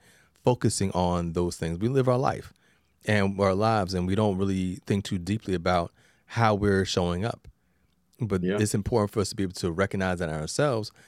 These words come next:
Speaker 1: so that when we are trying to connect with someone, build that bond, establish that intimacy with someone, we can explain to them so they can understand us better as well.
Speaker 2: Yep.
Speaker 1: You
Speaker 2: That's a
Speaker 1: know?
Speaker 2: good point. Yeah.
Speaker 1: And there's one final part of this that, um,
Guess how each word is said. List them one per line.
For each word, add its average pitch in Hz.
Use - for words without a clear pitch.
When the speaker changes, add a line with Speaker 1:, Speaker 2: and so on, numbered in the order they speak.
Speaker 1:
so 123
that 101
when 98
we 95
are 170
trying 98
to 92
connect 104
with 95
someone, 92
build 104
that 90
bond, 104
establish 104
that 104
intimacy 104
with 85
someone, 82
we 120
can -
explain 135
to 104
them 87
so -
they 110
can -
understand 87
us 82
better 82
as 80
well. -
Speaker 2:
Yep. 113
Speaker 1:
You 90
Speaker 2:
That's 82
a -
Speaker 1:
know? 123
Speaker 2:
good -
point. 160
Yeah. 127
Speaker 1:
And 120
there's 113
one 117
final 143
part 175
of 110
this 90
that, 92
um, 85